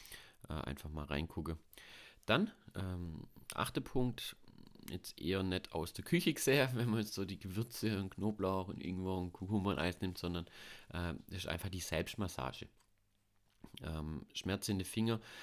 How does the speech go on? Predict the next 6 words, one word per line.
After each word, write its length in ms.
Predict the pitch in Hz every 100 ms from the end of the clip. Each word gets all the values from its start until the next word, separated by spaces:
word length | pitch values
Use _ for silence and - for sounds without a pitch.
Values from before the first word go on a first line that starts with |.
| - -
bei 80 | 85
jeder 240 | 101 101
Bewegung, 800 | 87 85 98 113 110 107 104 98
äh, 320 | 95 95 90 - _ _ _ - - - -
schon, 440 | - - 98 104 -
also, 200 | -